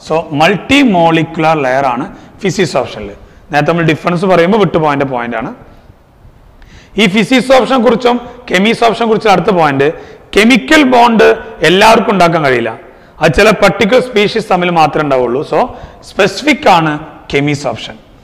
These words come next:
അത് എല്ലാവരും തമ്മിൽ ഫോം ചെയ്യാൻ കഴിയില്ല. പക്ഷെ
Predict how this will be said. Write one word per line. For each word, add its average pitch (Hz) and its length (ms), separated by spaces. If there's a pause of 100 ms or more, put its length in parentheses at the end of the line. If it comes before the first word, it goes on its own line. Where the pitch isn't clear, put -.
(400)
അത് 156 100 (160)
എല്ലാവരും 226 520
തമ്മിൽ 190 180 (160)
ഫോം 156 200
ചെയ്യാൻ 135 200
കഴിയില്ല. 107 240 (400)
പക്ഷെ - 180